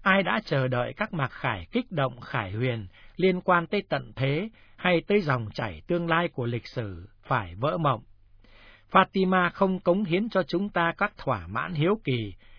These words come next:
cũng như nói chung, đức tin Kitô không muốn và không thể là thực phẩm cho tính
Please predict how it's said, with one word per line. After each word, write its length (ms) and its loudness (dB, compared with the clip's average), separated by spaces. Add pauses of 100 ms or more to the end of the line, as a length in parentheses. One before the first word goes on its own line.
(200)
cũng 180 0
như 180 6
nói 300 2
chung, 260 2 (300)
đức 220 2
tin 200 2
Kitô 540 4
không 280 0
muốn 280 2 (280)
và 140 2
không 240 0
thể 200 0
là 240 0
thực 200 -4
phẩm 340 -4
cho 120 -2
tính 280 -2